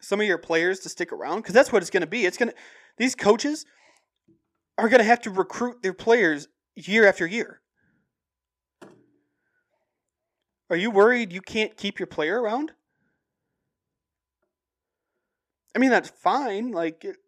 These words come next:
I mean, if you're that worried about it, you're gonna let your strength of schedule suffer. Like, okay, you, you do you. I'm not one to tell a coach how to, how to coach his team, how to lead his program.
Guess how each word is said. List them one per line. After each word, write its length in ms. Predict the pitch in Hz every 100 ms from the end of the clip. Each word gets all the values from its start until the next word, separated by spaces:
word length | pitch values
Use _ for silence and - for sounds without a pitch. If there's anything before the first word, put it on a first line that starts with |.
| _
I 40 | 185
mean, 280 | 170 160 147 _ _ _ _ _ _ _ -
if 120 | 165
you're 100 | 202
that 140 | 180
worried 240 | 165 262 185
about 240 | 156 135
it, 120 | 160
you're 80 | 165
gonna 120 | 170
let 140 | 165 170
your 100 | 151
strength 280 | - 185 -
of 60 |
schedule 420 | - 233 285 175
suffer. 400 | - 147 - 165
Like, 240 | 190 135 - _ _ _ _ _ -
okay, 360 | 170 196 190 220
you, 160 | 196
you 200 | 202 208
do 80 | 233
you. 220 | 220 240
I'm 80 | 175
not 160 | 254 160
one 120 | 165
to 60 | 143
tell 220 | 170 135
a 40 |
coach 340 | - 147 139 -
how 120 | 131
to, 180 | 123 - _ _ _ _
how 120 | 165
to 180 | 147 147 _ _ _ _
coach 240 | - 165 165
his 180 | 147
team, 240 | - 156 185
how 80 | 170
to 80 |
lead 160 | 147 151
his 80 | 135
program. 520 | - 143 143 190